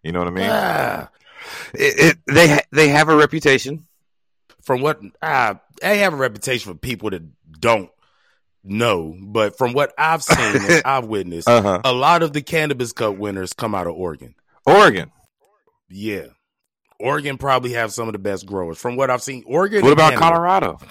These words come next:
Speaker 2: Oregon and Canada.
Speaker 1: Oh, I ain't saying less. I mean, you,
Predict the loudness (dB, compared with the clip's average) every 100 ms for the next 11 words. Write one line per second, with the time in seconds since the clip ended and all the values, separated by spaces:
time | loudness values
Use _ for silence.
0 | -20 -20 _ _ -20 _ _ _ _ _
1 | _ 0 2 2 0 -2 -4 -4 -2 -4
2 | -6 -6 -4 -4 -4 -4 -4 -2 -6 -6
3 | -12 -20 -20 -16 -14 -12